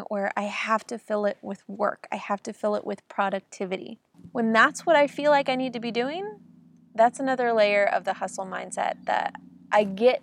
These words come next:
to be curious about. Instead of beating myself up over it,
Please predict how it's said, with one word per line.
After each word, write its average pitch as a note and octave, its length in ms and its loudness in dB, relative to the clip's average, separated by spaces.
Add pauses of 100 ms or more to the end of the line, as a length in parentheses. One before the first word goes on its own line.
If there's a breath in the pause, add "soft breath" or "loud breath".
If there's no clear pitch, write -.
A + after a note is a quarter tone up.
(120)
to A#3 180 -4
be G3 160 -6
curious - 800 -6 (120)
about. F3 340 0 (440)
Instead A3 220 -4
of G3+ 120 -4
beating A#3 300 -2
myself A3+ 420 4
up G#3+ 220 6
over F#3+ 260 2
it, - 220 -2